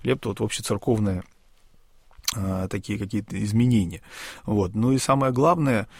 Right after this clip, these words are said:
э, поскольку действительно вот это единство Русской Православной Церкви — это не, не фиктивное единство, не,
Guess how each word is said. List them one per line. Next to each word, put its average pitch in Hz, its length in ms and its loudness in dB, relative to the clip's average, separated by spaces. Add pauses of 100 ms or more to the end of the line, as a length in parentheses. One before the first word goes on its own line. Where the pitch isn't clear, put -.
(180)
э, 98 680 0
поскольку 117 440 0
действительно 113 560 0
вот 104 120 -2
это 107 160 -2
единство 120 540 0
Русской 107 240 -4
Православной 101 580 0
Церкви — 98 360 -2
это 98 160 -4
не, 107 300 2 (420)
не 110 140 2
фиктивное 139 500 0
единство, 104 520 -2
не, 101 380 0